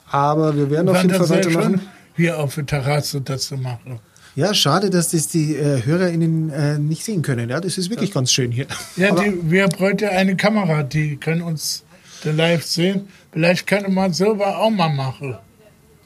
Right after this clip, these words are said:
Speaker 1: Fernsehsendung?
Speaker 2: Ja, äh, vielleicht einer mit der Kamera filmt oder mit Handy. Und dann wird das ins Internet
Speaker 1: Das ist auch eine
Speaker 2: reingestellt.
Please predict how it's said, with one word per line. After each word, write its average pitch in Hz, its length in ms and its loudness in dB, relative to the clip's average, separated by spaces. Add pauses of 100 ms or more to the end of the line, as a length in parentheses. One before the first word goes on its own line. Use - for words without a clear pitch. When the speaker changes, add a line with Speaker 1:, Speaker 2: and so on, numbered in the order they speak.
(260)
Speaker 1:
Fernsehsendung? 156 680 2 (720)
Speaker 2:
Ja, 180 240 4
äh, 160 500 -2 (280)
vielleicht 151 360 -2
einer 156 360 -2
mit 147 200 -2
der 147 80 -2
Kamera 160 520 0
filmt 190 400 -2 (380)
oder 143 120 -2
mit 147 240 0
Handy. 185 420 4 (540)
Und 151 100 -6
dann 156 160 0
wird 151 180 -2
das - 380 -4 (880)
ins 170 140 -6
Internet 165 560 0
Speaker 1:
Das 160 140 2
ist 160 100 0
auch 151 120 0
eine 156 100 4
Speaker 2:
reingestellt. 135 120 2